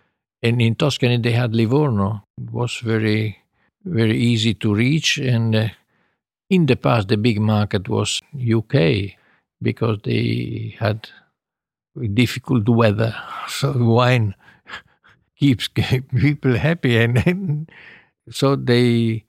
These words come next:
they had the more possibility to send the wine o-, o-, over. And, uh, from Piemonte, they try, but they never succeed. Uh, but, you know, also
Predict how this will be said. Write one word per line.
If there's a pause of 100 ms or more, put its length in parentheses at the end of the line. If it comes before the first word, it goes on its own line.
(120)
they
had
the
more
possibility
to
send
the
wine
o-,
o-,
over. (560)
And,
uh,
from
Piemonte,
they
try,
but
they
never
succeed. (880)
Uh,
but,
you
know,
also